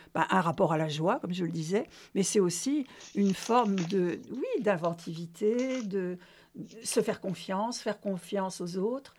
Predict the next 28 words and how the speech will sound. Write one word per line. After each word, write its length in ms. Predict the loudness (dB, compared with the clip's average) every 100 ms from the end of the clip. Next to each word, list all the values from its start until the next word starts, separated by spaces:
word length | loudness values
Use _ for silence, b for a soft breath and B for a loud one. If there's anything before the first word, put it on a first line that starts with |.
| B B _
et, 300 | 2 2 2 4
et, 360 | 8 6 6
et 60 | 4
aller 220 | 6 4
chercher, 840 | 0 -2 -4 -6 0 2 4 2 0
euh, 120 | 0 -4 B B B _ -6
euh, 140 | -4
des, 380 | -4 2 2 2
des 200 | 0 -2
choses 240 | 0 0 2
nouvelles, 680 | 2 4 6 8 6 2
des 120 | -2
choses 260 | -6 -8 -8
qui 120 | -8
font 180 | -4 -2
bouger, 540 | 0 0 2 4 4
qui 120 | 2 -4
font 180 | 0
avancer. 560 | 2 4 2 0 -2 -2 B B -10
Donc 120 | -4
c'est 140 | 2
là 180 | 4 4
que 80 | 2
je 100 | -2
le 60 | -4
vois, 220 | -2 -2
le 80 | -2
rapport. 480 | -4 -4 -6 -8